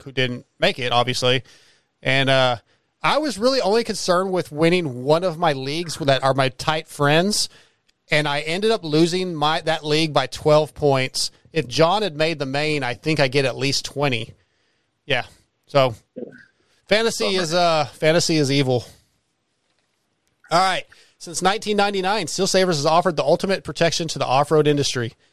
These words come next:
Speaker 1: Seal Savers is the original fork seal protection, starting with the original Seal Savers to prevent dirt, dust, and mud from getting into your fork seals. Seal Savers has since revolutionized fork seal protection with their zip-on seal savers, making installation a breeze.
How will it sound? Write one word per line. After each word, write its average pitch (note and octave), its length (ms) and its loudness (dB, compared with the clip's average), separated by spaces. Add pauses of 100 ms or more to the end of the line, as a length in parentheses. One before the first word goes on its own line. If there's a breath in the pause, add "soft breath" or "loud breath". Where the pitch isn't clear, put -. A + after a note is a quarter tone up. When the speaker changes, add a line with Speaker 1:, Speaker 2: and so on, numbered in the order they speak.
(220)
Speaker 1:
Seal - 240 -2
Savers A3+ 320 4
is E3+ 60 -4
the D3+ 100 2
original G3+ 360 2
fork F#3 220 0
seal F#3 160 0
protection, D3 540 0
starting B3 480 0
with F3 100 2
the D3 140 -2
original D3 320 0
Seal A3 180 0
Savers C3 460 0
to - 160 -10
prevent C3+ 500 -8
dirt, D#3 400 -2
dust, D#3+ 320 2
and D#3+ 180 -2
mud B2 280 2 (380 soft breath)
from D#3 160 -20
getting A3 240 -2
into F#3 160 -8
your F#3+ 80 -4
fork A3+ 200 2
seals. - 400 -4 (100)
Seal - 260 -6
Savers B3 320 0
has F3+ 120 -4
since G#3+ 320 0
revolutionized D#3 840 0
fork D3 160 -2
seal D3 140 -4
protection C#3+ 520 -2 (480 soft breath)
with C#3+ 120 -18
their C#3+ 80 -16
zip-on F#3+ 360 -4
seal D3+ 220 -2
savers, C3+ 560 0
making D3 340 -2
installation C#3+ 500 2
a - 20 0
breeze. B2+ 480 -4